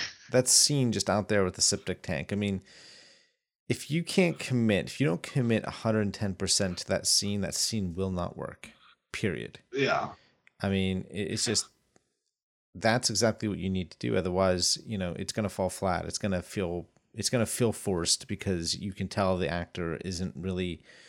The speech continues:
Speaker 1: believing in that scene.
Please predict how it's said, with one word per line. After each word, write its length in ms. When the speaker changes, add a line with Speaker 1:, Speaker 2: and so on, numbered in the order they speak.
Speaker 1:
believing 560
in 340
that 220
scene. 480